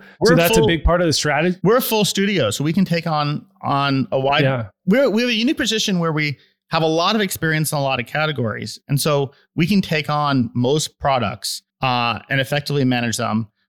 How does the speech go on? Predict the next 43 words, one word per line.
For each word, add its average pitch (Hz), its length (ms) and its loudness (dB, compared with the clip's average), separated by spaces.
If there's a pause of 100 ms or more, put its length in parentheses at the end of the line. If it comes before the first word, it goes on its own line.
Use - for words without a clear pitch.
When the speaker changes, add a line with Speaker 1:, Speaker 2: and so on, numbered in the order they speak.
(180)
Speaker 2:
Uh, 131 160 -2
we 131 100 2
have 120 100 0
a - 20 -8
very 151 280 0
skilled 143 460 -2
team. 123 540 -2 (260)
Uh, 120 400 0
our 143 80 -2
engineering 151 460 0
group 113 300 -2
is 101 100 -4
just - 340 -8
fantastic. 120 680 -4 (180)
And 147 80 2
they 180 120 4
love 160 300 2
the 143 60 -2
challenge 143 440 0
of 117 80 -4
bringing 131 240 -2
on, 113 260 -2 (140)
not 156 160 0
all 147 240 2 (160)
engineers 131 480 0
usually 127 280 -4
like 117 240 -2 (260)
taking 135 320 -2
somebody 120 380 -2
else's 113 320 -4
code, 117 480 -2
and, 110 180 -4
but 135 100 0
they 185 120 2
love 156 340 2
the, 135 300 -2
the 135 120 -8
challenge 131 360 -2
of 113 80 -8
taking 120 320 -4
somebody 151 260 0
else's 147 240 -4
code, 123 460 -2